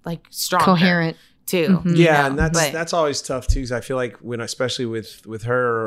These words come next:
Speaker 3: or with you,
Speaker 2: Her
Speaker 3: um,
Speaker 2: meaning me.
Speaker 3: Denise. Yeah. So, yeah, I, like, I'll, it's almost
Speaker 2: Now I'm
Speaker 3: like
Speaker 2: not here all of a
Speaker 3: inevitable.
Speaker 2: sudden.
Speaker 3: <laughs> Yeah, it's almost, like, inevitable that if she says something that could be taken negative, I'll probably catch it that way,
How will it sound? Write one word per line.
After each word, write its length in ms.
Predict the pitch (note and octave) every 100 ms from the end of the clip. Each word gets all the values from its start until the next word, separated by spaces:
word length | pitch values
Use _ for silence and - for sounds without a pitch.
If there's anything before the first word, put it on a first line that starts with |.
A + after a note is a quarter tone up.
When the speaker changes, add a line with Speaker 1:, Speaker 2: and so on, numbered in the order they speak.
| G2
Speaker 3:
or 120 | G#2+
with 160 | G2+ -
you, 340 | A#2+ G#2+ G#2 A2 - - -
Speaker 2:
Her 220 | - G#3
Speaker 3:
um, 180 | - F#3+
Speaker 2:
meaning 340 | F#3 F3+ E3
me. 280 | F#3 G3+ E3+
Speaker 3:
Denise. 420 | B2 A2+ A2+ A2 A2
Yeah. 320 | A2+ G#2+ G#2
So, 180 | - - B2
yeah, 220 | B2+ B2+
I, 260 | B2 C3 C3 -
like, 300 | C3+ B2 - -
I'll, 340 | B2+ D#3 D#3 - - -
it's 200 | D3+ F3+
almost 240 | G3+ C4
Speaker 2:
Now 100 | A3+
I'm 40 | A#3+
Speaker 3:
like 140 | A3+
Speaker 2:
not 160 | G#3 E3+
here 220 | A3+ A3
all 160 | G3 F3
of 180 | D#3 C#3
a 20 |
Speaker 3:
inevitable. 360 | B2+ C3 - D4+ - - -
Speaker 2:
sudden. 100 | - - E4
Speaker 3:
<laughs> 80 | -
Yeah, 120 | C#3
it's 140 | B2+ F#3+
almost, 280 | G#3 A#3+
like, 160 | G#3+ E3
inevitable 640 | B2+ C3+ D3+ D#3+ C3+ C3
that 180 | B2 B2+
if 120 | B2
she 160 | - C3
says 360 | - C3+ D3 -
something 720 | - C#3 C#3+ D3 C#3+ C#3 -
that 320 | A#2+ B2 A#2+ - _ _ -
could 440 | - - C3 C#3
be 120 | C#3 D#3
taken 440 | D#3 D#3 D#3 D3+
negative, 440 | D3+ D3+ D#3+ D#3+
I'll 120 | C3+ B2
probably 240 | C#3 A2
catch 280 | - G#2+ -
it 100 | -
that 200 | C3+ -
way, 180 | C#3+